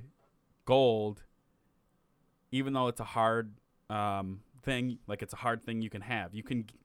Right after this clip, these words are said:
have gold. You can trade it in for value still. That the price of it is going to go,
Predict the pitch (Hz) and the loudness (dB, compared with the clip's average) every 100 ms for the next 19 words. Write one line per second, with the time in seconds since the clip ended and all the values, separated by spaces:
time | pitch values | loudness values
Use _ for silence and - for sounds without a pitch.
0 | _ - 139 143 135 131 104 104 95 92 | _ -4 2 2 4 0 0 -4 -12 -8
1 | 113 110 113 110 113 110 95 87 - 55 | -6 -6 -6 -6 -2 -2 -2 -8 -14 -18
2 | _ _ _ _ _ _ _ _ _ _ | _ _ _ _ _ _ _ _ _ _
3 | _ 123 120 - 143 156 - 113 107 101 | _ -2 -2 2 4 4 2 0 0 0
4 | - _ _ _ _ - 113 101 120 110 | -4 _ _ _ _ -6 -6 -4 -2 -2
5 | 110 101 107 101 107 104 95 | -2 -4 -6 -2 2 2 -2